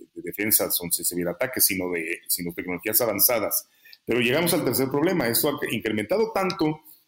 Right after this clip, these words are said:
las, la, las redes, ha incrementado tanta la vulnerabilidad porque se incrementa lo que llamamos superficie de ataque, es decir, a mí me pueden atacar por cualquier dispositivo que esté conectado a la red,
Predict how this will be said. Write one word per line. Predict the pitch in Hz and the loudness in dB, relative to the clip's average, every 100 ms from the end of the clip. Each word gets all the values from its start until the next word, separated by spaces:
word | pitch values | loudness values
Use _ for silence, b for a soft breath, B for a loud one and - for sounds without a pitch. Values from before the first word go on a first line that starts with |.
| _ | _
las, | - 110 104 - - | -2 0 0 -2 -4
la, | 95 92 90 - | -4 -2 -2 -4
las | 85 - | -6 -2
redes, | 107 104 104 | 0 2 2
ha | 107 | 0
incrementado | 110 113 107 120 123 120 | -2 -2 -2 0 0 0
tanta | 127 143 143 110 | -2 -2 -2 -2
la | 104 | 0
vulnerabilidad | 98 95 90 92 92 101 104 | 0 0 0 0 0 0 -2
porque | 107 - | -8 -2
se | - - | -2 -2
incrementa | 123 110 110 110 127 131 131 | -2 -2 -2 0 0 0 0
lo | 113 | -2
que | 104 | -2
llamamos | 95 104 113 | -2 -2 -4
superficie | - - - 90 - | -6 -6 -10 -4 0
de | 104 | 0
ataque, | 104 147 - | 0 -4 -2
es | 101 | -2
decir, | 101 131 123 B B - | 2 0 0 B B -6
a | |
mí | 110 | -2
me | 120 | 0
pueden | 123 120 | 0 0
atacar | 113 104 117 | 0 -2 -2
por | - - | -2 -2
cualquier | 98 - 180 | -2 0 0
dispositivo | 175 - - 104 151 135 | 0 0 -2 0 2 2
que | - | 2
esté | - | 0
conectado | 95 92 104 95 | 0 -4 -2 0
a | |
la | 87 | 0
red, | 90 | -2